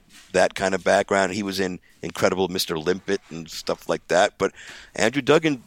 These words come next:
wound up being part of that ensemble. He was in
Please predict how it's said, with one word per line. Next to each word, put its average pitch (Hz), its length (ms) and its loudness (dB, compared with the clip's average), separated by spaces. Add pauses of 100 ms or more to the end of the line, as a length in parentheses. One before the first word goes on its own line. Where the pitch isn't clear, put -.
wound 123 240 6
up 123 120 4
being 131 320 4 (340)
part 110 240 4
of 127 80 2
that 135 220 8
ensemble. 139 580 2
He 87 120 -2
was 92 220 -4
in 98 300 -4